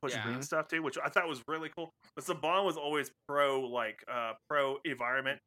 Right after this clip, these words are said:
Speaker 1: as well.
Speaker 3: Right.
Speaker 1: Saban, the weirdest, like, that dude was so weird, but he was, like, pro environment, and you're like
Speaker 2: I mean,
Speaker 1: And that's why they kept
Speaker 2: they were all
Speaker 1: reusing
Speaker 2: for the
Speaker 1: stuff all the time.
Speaker 2: community and all for doing green,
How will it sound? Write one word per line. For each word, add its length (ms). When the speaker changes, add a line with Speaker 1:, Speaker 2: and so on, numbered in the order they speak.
Speaker 1:
as 140
well. 220
Speaker 3:
Right. 240
Speaker 1:
Saban, 160
the 80
weirdest, 420
like, 160
that 160
dude 180
was 140
so 180
weird, 480
but 200
he 80
was, 100
like, 180
pro 180
environment, 580
and 100
you're 140
like 160
Speaker 2:
I 100
mean, 360
Speaker 1:
And 60
that's 160
why 100
they 80
kept 180
Speaker 2:
they 60
were 300
all 220
Speaker 1:
reusing 80
Speaker 2:
for 100
the 100
Speaker 1:
stuff 60
all 100
the 80
time. 200
Speaker 2:
community 380
and 100
all 200
for 120
doing 280
green, 480